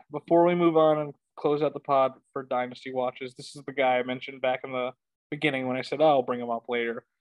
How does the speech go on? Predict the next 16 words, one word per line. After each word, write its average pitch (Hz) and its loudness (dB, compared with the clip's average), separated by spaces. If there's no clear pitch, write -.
Because 156 0
you 160 0
know 160 6
what? 165 2
You 156 -10
can 165 -4
mention 165 -6
him 170 -4
for 135 -2
sleeper. 156 -4
You 165 -8
can - 0
mention 160 -4
him 160 -8
for 147 -6
breakout. 160 -2